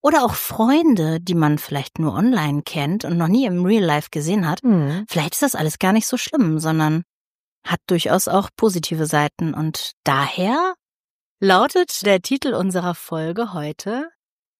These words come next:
Speaker 1: Hilfe, mein Kind zockt zu viel, was tun?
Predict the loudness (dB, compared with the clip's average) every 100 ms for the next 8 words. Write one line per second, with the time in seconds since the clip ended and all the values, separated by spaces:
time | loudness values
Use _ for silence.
0 | _ 0 2 2 0 0 0 -2 -10 _
1 | _ 0 2 2 0 2 2 2 -4 _
2 | -2 -2 -2 -6 -6 -4 -2 0 0 -2
3 | -2 -2 -4 0 2 2 0 -2 -4 -6